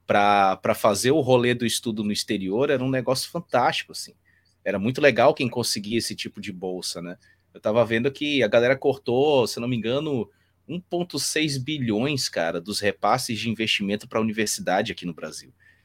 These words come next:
Né? Muita coisa, cara. É muito estudante que precisa desses auxílios e não tá tendo mais, né? Então,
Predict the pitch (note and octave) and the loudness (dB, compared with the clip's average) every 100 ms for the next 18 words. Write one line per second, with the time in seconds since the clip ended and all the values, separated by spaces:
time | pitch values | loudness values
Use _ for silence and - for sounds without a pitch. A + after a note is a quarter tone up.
0 | _ _ _ E2+ F#2+ G#2 F#2+ G#2 C3 C3 | _ _ _ -2 0 0 0 2 2 2
1 | G2 - G#2 F#2+ - F#2 F#2 G2 B2+ C3 | 0 2 2 2 -2 -2 0 -2 -4 -4
2 | - G#2 G#2+ C3 - A#2 - - - - | -4 -2 0 2 0 -4 0 2 2 0
3 | C#3 B2+ G#2+ G#2+ G#2 G#2+ G#2+ - A#2 C3+ | 2 2 0 -4 -2 -2 -2 -4 -2 -2
4 | C#3 D3 C#3+ D3+ - C#3+ D3 F3+ F3 D3 | -2 -6 -2 -2 0 -4 -4 -6 -2 0
5 | C3 F#2 F#2+ A2 G#2 G#2+ D3 | 0 -4 -10 -8 -6 -6 -8